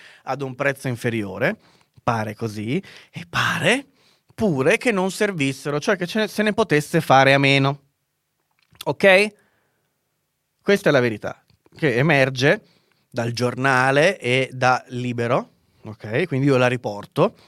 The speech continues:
l'aifa stessa, secondo questi giornali, ha detto che non servivano.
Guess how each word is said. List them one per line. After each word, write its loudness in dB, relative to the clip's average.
l'aifa 6
stessa, 0
secondo -2
questi -6
giornali, 2
ha 0
detto -4
che -10
non -2
servivano. -2